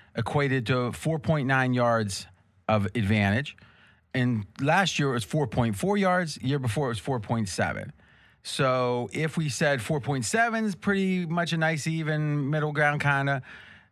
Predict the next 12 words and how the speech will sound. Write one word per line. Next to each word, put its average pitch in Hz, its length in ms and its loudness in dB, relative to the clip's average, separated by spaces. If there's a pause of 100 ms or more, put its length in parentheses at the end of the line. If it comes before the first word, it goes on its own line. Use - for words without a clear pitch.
(240)
uh, 131 300 2
four 165 260 -2
point 160 280 0
seven 160 400 0
times 139 480 0
four 147 300 -4
point 123 360 -4
five, 127 960 0 (420)
which 113 220 -2
is 104 180 0
the 104 100 2
spread, 123 680 2